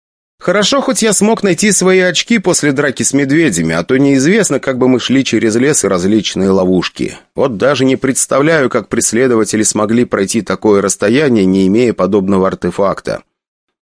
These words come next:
Хотя, возможно, у них есть что-то похожее. Определители магии изготавливают артефакторы, и ими вполне успешно можно пользоваться. А незначительные потери для большого отряда не критичны. Съев свою порцию, понял, что не насытился и до сих пор голодный,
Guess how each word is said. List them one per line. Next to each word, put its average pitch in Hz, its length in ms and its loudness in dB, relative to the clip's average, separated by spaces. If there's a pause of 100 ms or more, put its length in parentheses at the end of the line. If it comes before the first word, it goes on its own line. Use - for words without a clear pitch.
(120)
Хотя, 247 260 -2
возможно, 262 400 2
у 247 40 4
них 226 160 2
есть 269 240 0
что-то - 360 -4
похожее. 78 840 -4
Определители 135 800 0
магии 139 380 0
изготавливают 127 760 0
артефакторы, 120 840 -2
и 82 160 2
ими 127 140 2
вполне 123 440 0
успешно 104 520 -2
можно 90 300 0
пользоваться. 92 800 -2 (340)
А 285 120 -2
незначительные 127 760 0
потери 127 380 0
для 95 140 0
большого 87 480 0
отряда 98 380 -2
не 95 140 0
критичны. 87 720 -4 (1040)
Съев - 320 -2
свою 160 320 0
порцию, 196 540 2
понял, 214 420 2
что 170 200 -2
не 165 120 2
насытился 151 680 0
и 123 60 2
до 117 100 0
сих - 240 -4
пор 147 240 0
голодный, 120 760 0